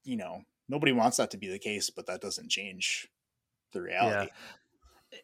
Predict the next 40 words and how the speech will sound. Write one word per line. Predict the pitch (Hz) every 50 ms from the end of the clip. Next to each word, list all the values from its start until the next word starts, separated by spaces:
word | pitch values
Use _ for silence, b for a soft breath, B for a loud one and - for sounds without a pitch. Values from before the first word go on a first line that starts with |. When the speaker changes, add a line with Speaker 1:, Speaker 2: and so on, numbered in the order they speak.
| - -
Speaker 2:
And | 220 214 208
it's | - 170
one | 202 202
of | 202
those, | 190 180 170 156 135 - - -
like, | - 143 139 131 -
it's, | - 135 127 - -
uh, | 131 131 127 127 127 - B B B B - - - _ - -
injuries | - 160 165 165 185 185 156
are | 147 123
hard | 120 123 120
to | 123 120
predict, | - 117 110 113 113 127 - - -
but | 117 104 -
the | - 107
best | 107 107 107 - -
predictor | - 120 110 107 - - 113 107 104 101 98
of | - 110 113 98 92
injuries | 98 104 107 113 110 113 113 113 107 -
is | - 104 107 98 -
previous | - - 120 113 110 127 139 135 - -
injury | - 131 131 127 135 139 135
history. | 127 147 139 - 160 165 180 180 147 123 -
So | - 120 113 110 107 107 107 104 -
it | 113 120
is | 117 113 113
one | 117 113
of | 113
those | 113 110 -
things, | 120 113 117 113 107
like, | 104 104 95
once | 107 110 110 107 -
you | 117 110
kind | - 113 110 107 104
of | 107 101 -
start | - - 113 95 104 107 -
getting | 123 117 120 117 117 113 110 107 101 -
some | - 120 113 110
of | 107 104
these, | 110 110 104 104 101 101 95 - - -